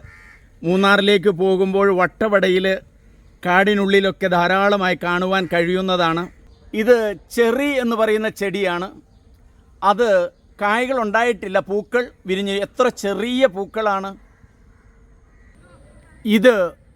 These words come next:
ജാതിക്കായാണ്, വിളഞ്ഞു വരുന്നതേയുള്ളൂ. അതിൻ്റെ ചെ-, മഞ്ഞപ്പും ഇലകളുടെ പച്ചപ്പും നീലാകാശവും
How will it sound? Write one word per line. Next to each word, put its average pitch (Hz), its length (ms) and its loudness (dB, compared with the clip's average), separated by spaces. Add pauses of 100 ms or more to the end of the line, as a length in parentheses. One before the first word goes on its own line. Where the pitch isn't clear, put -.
(480)
ജാതിക്കായാണ്, 196 1000 -2 (1400)
വിളഞ്ഞു 247 480 2
വരുന്നതേയുള്ളൂ. 208 800 0 (1200)
അതിൻ്റെ 220 360 0 (100)
ചെ-, 202 160 -8 (100)
മഞ്ഞപ്പും 208 560 -2 (800)
ഇലകളുടെ 208 520 2
പച്ചപ്പും 190 580 -4 (500)
നീലാകാശവും 202 1080 0